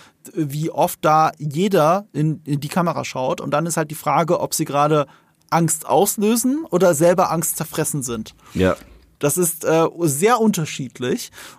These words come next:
Speaker 1: und, ähm, es ist auch hier wieder toll gespielt. Ich würd sogar sagen, Naomi Scott ist wahnsinnig gut als das, äh, Final Girl ist ja hier falsch, aber als, ähm, als das Opfer.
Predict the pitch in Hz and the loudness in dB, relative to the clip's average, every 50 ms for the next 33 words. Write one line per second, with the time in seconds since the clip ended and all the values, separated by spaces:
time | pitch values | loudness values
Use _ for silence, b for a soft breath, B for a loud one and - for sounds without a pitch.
0 | B - - 151 160 160 165 170 170 165 - - - 143 147 147 147 147 147 147 | B -4 0 0 2 2 2 2 0 0 -2 -4 -2 0 0 2 2 0 -2 -4
1 | - - 147 147 - 190 - 165 175 - - 208 208 196 220 214 190 165 - - | -6 -4 -4 -2 -2 0 0 -2 -2 0 0 0 0 2 2 2 2 2 2 2
2 | 190 180 160 156 - - - 143 160 240 320 - - - - 156 - - 160 185 | 0 0 0 -4 -8 -6 -4 -2 -2 -2 -2 -6 -10 -10 -8 -8 -4 -4 -4 -2
3 | 175 180 156 151 143 143 147 147 151 147 147 156 160 156 - - - 151 - - | -2 -2 0 0 0 2 0 0 0 0 0 0 0 -2 0 0 0 0 0 -2
4 | - - - - - - - - 135 151 156 170 214 233 214 175 143 139 127 127 | -6 -8 -8 -8 -12 -16 -18 -6 0 2 4 6 6 6 6 4 4 0 0 -2
5 | 117 - - - - 127 147 220 - - _ _ - - 139 147 - - - - | -4 -8 -10 -12 -10 -10 -10 -10 -10 -14 _ _ -6 -4 -2 -2 -2 -4 -2 -2
6 | 135 135 - - - - - 127 131 135 127 123 B B B B - - - 165 | -2 -2 -2 -4 -4 -4 -2 0 0 0 0 -2 B B B B -8 -4 0 2
7 | 180 180 160 165 165 160 175 - 160 147 147 156 143 - - 156 156 160 185 202 | 2 2 2 2 2 2 2 2 0 0 0 0 0 0 0 2 2 2 0 -2
8 | - - - - 147 143 151 151 151 151 147 B B B B B B B B - | -6 -6 -6 -4 -2 0 0 2 0 0 -2 B B B B B B B B -2
9 | 139 151 151 147 147 143 - - - - - 139 135 135 135 131 127 - - - | 0 2 2 2 0 -2 -4 -4 -4 -4 -4 -4 -2 -2 -2 -4 -6 -8 -8 -6
10 | 139 - 139 135 - 135 151 151 - - 165 180 226 | -4 -4 -4 -2 0 0 0 0 0 0 0 0 0